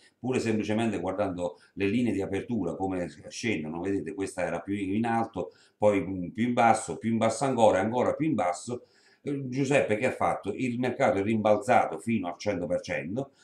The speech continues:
e ha aperto una short, l'ha aperta un po' in ritardo, ma p-, poi disquisiremo pure su come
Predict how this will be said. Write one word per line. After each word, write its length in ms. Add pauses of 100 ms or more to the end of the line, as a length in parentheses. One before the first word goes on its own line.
e 120
ha 100
aperto 460
una 160
short, 400
l'ha 140
aperta 280
un 60
po' 240
in 180
ritardo, 560 (200)
ma 160
p-, 220
poi 360
disquisiremo 880
pure 300
su 160
come 300